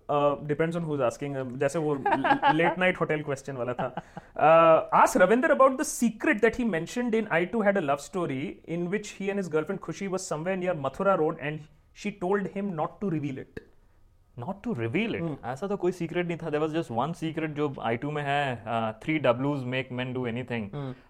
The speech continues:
Speaker 2: Uh, उसमें the, the third W is something this Ravin character always tend to forget।
Speaker 1: Hmm।
Speaker 2: Uh, ये आया था हिंदी के मुहावरे से, "जर जोरू जमीन से।"
Speaker 1: Hmm।
Speaker 2: Uh, uh, "women, wealth and wine।"
Speaker 1: Hmm।
Speaker 2: इसका मैंने ट्रांसलेशन किया था।
Speaker 1: Hmm।
Speaker 2: The, the last W, uh, wine was the,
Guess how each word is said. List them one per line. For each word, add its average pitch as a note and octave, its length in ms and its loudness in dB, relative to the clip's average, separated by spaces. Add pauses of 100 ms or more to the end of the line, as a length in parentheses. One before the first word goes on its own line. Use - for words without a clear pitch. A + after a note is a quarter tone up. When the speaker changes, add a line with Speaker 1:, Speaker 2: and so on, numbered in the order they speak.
Speaker 2:
Uh, G#2+ 220 -2
उसमें B2 220 -6
the, C3+ 260 -4
the C3 60 0 (140)
third D#3+ 220 4
W D#3+ 260 4
is D#3 100 -4
something D3 320 -4
this C#3+ 160 -6
Ravin B2+ 320 0
character B2+ 280 -2
always C3+ 300 0
tend B2 200 -6
to C3 100 -6
forget। A2+ 340 0
Speaker 1:
Hmm। C#3+ 280 -8 (180)
Speaker 2:
Uh, A2 320 -2
ये D3 320 0
आया C3 200 2
था D3 180 2
हिंदी C3+ 320 -2
के C#3+ 340 -6
मुहावरे B2 440 -4
से, C#3+ 140 -4
"जर C#3 240 -2
जोरू C3+ 260 0
जमीन C3 320 -4
से।" B2 280 0
Speaker 1:
Hmm। G3+ 120 2
Speaker 2:
Uh, A#2+ 840 0 (680)
uh, - 600 -10 (1300)
"women, E3 500 -4
wealth D#3+ 320 2 (100)
and C#3 200 -4
wine।" A#2 220 -2
Speaker 1:
Hmm। B2+ 480 -10
Speaker 2:
इसका B2+ 180 -8
मैंने C3 120 -8
ट्रांसलेशन B2+ 480 -6
किया A2+ 200 -4
था। B2+ 100 -6
Speaker 1:
Hmm। C#3 120 -2
Speaker 2:
The, D3+ 100 6
the C#3 260 -2
last D#3 260 4
W, D#3 360 6
uh, A#2+ 460 -2
wine C3 320 0
was C3+ 240 2
the, B2 180 4